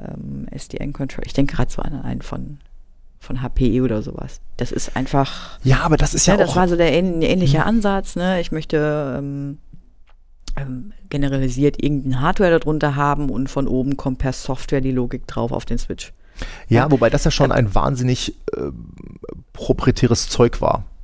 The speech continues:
Speaker 1: Das war dann am Ende wahnsinnig proprietäres Zeug und damit irgendwie auch dem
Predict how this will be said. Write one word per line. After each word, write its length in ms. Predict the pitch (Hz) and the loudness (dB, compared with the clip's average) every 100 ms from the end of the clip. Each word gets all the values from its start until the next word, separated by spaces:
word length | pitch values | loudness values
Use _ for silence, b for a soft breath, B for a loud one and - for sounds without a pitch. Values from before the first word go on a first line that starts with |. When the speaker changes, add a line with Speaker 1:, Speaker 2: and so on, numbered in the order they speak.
| - - - - - | -16 -18 -20 -20 -4
Speaker 1:
Das 320 | 151 143 156 165 | 0 2 2 2
war 160 | 180 | 4
dann 140 | 170 156 | 4 2
am 80 | 156 | 2
Ende 240 | 170 156 | 0 0
wahnsinnig 360 | 156 165 160 147 | 0 0 -2 0
proprietäres 640 | 160 160 147 151 147 147 | 0 0 -2 0 -2 0
Zeug 220 | 156 160 | 0 2
und 100 | 151 | 2
damit 260 | 147 127 - | 2 2 0
irgendwie 260 | - 147 135 | 0 0 0
auch 160 | 143 - - | 0 -2 -2
dem 260 | 143 143 | -2 -2